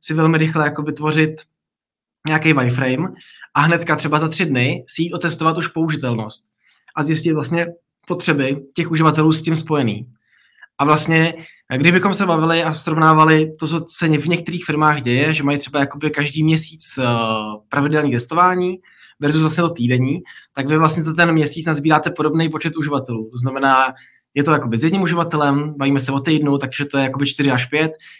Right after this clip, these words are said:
nebo se dělají pravidelný testování jakoby s pěti lidma, každý jakoby měsíc. Takže ten počet dosáhnete, nebo do-, oni dosáhnou ty týmy, ehm,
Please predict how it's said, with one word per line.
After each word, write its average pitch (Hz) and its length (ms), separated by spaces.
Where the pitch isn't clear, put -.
nebo 151 120
se 156 140
dělají 151 220
pravidelný 147 460
testování 143 520
jakoby 143 240
s - 60
pěti 139 260
lidma, 117 380
každý 135 240
jakoby 139 260
měsíc. 123 400
Takže 143 180
ten 170 240
počet 147 360
dosáhnete, 151 720
nebo 131 200
do-, 143 160
oni 147 140
dosáhnou 147 440
ty 156 100
týmy, 147 440
ehm, 127 1300